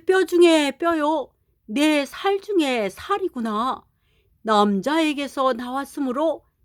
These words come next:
여자라고 부를 것이다." 그리하여 남자는 자기 아버지와 어머니를 떠나 아내와 한 몸을 이루게 되는 것입니다. 아담과 그의 아내는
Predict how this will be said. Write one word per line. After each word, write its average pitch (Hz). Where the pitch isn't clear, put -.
여자라고 175
부를 330
것이다." 277
그리하여 151
남자는 175
자기 277
아버지와 202
어머니를 165
떠나 277
아내와 214
한 302
몸을 208
이루게 220
되는 349
것입니다. 208
아담과 214
그의 190
아내는 180